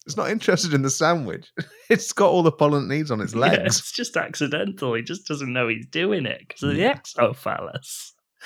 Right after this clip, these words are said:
Speaker 2: It takes all the feeling away. Poor old bees.
Speaker 3: It's rude
Speaker 2: Big old
Speaker 3: to look at it as well. Because
Speaker 2: Yeah.
Speaker 3: it's like, ch-, it's changing room rules. Bee's just going about its business.
Speaker 1: <laughs>
Speaker 3: Happens to have a big old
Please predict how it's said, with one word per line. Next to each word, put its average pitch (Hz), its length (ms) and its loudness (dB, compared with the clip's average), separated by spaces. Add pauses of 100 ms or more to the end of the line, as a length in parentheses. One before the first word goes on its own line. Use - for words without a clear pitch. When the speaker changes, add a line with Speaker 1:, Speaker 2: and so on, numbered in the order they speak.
(320)
Speaker 2:
It 277 180 -8
takes 208 280 -2
all 185 120 -2
the 196 100 0
feeling 208 480 -2
away. 110 380 -2 (240)
Poor - 300 -2
old - 160 -16 (100)
bees. 95 600 -8 (300)
Speaker 3:
It's - 160 -6
rude 104 360 6
Speaker 2:
Big - 80 -4 (100)
old - 60 -2
Speaker 3:
to - 60 -10
look 85 180 0
at - 160 -4
it 65 140 -8
as - 200 -10
well. - 280 -2
Because - 340 -8
Speaker 2:
Yeah. 92 80 0
Speaker 3:
it's - 200 -8
like, 90 340 0
ch-, - 140 -6
it's - 140 -2
changing 87 420 0
room 80 240 0
rules. 80 380 -2 (760)
Bee's 104 180 2
just 98 160 -6
going 95 180 2
about - 260 -2
its - 140 -8
business. - 640 -6 (480)
Speaker 1:
<laughs> - 460 -16
Speaker 3:
Happens 107 440 0
to - 80 -2
have 85 220 0
a 80 100 0 (720)
big 98 260 4
old 87 440 2